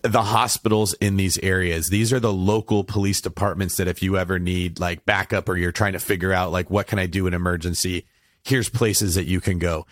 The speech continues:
Here's places where the county stores equipment that we might need in the case of a flood or something like that.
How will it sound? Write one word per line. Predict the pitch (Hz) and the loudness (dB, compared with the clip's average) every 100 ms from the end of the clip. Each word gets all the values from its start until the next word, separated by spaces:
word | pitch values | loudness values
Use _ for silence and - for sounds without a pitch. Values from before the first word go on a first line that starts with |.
| - - | -8 0
Here's | 151 143 | 0 2
places | 156 143 - 127 | 2 2 2 0
where | 101 113 110 107 92 | 2 2 2 2 0
the | 95 95 | -2 -2
county | - 110 104 95 | -2 0 0 0
stores | - - 110 107 92 | 0 0 0 0 -2
equipment | - - 101 101 - | -2 0 0 -2 -2
that | 95 | -4
we | 95 92 | -2 -2
might | 95 90 | -2 -2
need | 90 92 | -2 -2
in | 90 | -2
the | 90 | -2
case | - 95 - | -2 -4 -2
of | 90 | -2
a | 90 | -4
flood | - 92 87 | -2 -2 -2
or | 85 | -2
something | - 85 76 82 | -4 -6 -6 -6
like | 80 80 | -6 -8
that. | 82 - | -10 -12